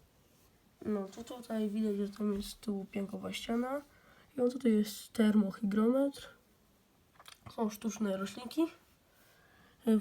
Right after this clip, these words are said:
tam jest na dole poidełko, tutaj jest, y, torf grubo posiekany,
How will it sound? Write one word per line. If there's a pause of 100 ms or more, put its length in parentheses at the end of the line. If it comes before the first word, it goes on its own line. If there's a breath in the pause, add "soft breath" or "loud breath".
(140)
tam
jest
na
dole
poidełko,
tutaj
jest,
y, (500)
torf
grubo
posiekany,